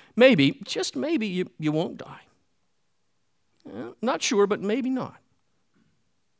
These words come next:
The same way we, we talk about our sin as not being that bad, right? "Surely God wouldn't judge me for that.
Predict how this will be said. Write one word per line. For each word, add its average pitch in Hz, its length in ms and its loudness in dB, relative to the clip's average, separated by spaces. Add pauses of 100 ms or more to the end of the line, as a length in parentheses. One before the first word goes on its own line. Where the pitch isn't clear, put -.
(340)
The 160 80 -2
same 226 300 8
way 220 160 10
we, 202 400 2 (400)
we 196 120 4
talk 190 280 2
about 180 240 2
our 156 160 0
sin 170 320 -2
as 135 100 -4
not 139 180 -4
being 147 220 -2
that 135 220 -2
bad, 123 260 -6 (640)
right? 165 180 -8 (1900)
"Surely 196 300 -2
God 143 180 0
wouldn't 127 220 -4
judge 127 180 0
me 113 120 -2
for 107 240 -14 (800)
that. 123 400 -8